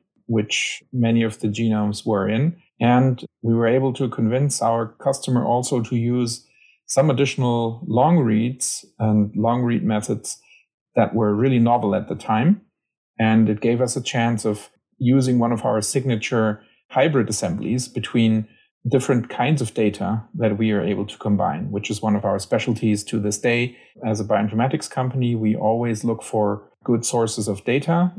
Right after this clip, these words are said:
And if there is information, uh, that can be extracted from one of these sources,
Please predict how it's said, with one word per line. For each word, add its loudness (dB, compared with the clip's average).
And 2
if -6
there 2
is 2
information, 0
uh, 0
that -2
can 2
be -2
extracted -2
from 0
one 0
of -6
these 0
sources, -4